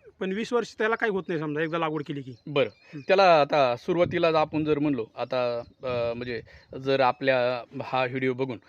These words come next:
Speaker 2: जर, अ, म्हणजे सर्वसामान्य जरी शेतकरी, अ, याची,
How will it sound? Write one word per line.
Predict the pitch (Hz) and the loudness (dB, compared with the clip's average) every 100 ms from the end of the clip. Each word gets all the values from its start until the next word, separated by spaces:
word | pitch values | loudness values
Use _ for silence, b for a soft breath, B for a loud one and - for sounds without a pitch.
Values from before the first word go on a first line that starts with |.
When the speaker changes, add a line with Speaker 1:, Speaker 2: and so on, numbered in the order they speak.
| b _ 131 | b _ -6
Speaker 2:
जर, | 127 | -2
अ, | 123 117 113 113 110 | 0 0 0 0 -2
म्हणजे | 113 113 123 117 113 110 | -6 -12 -10 -8 -8 -10
सर्वसामान्य | - 147 135 143 131 131 127 | -2 0 0 0 -2 -2 -2
जरी | 135 151 | -2 -2
शेतकरी, | 147 135 147 139 | -4 -2 0 2
अ, | 127 120 117 117 | 2 0 -2 -2
याची, | 123 131 135 127 | -4 -6 -6 -6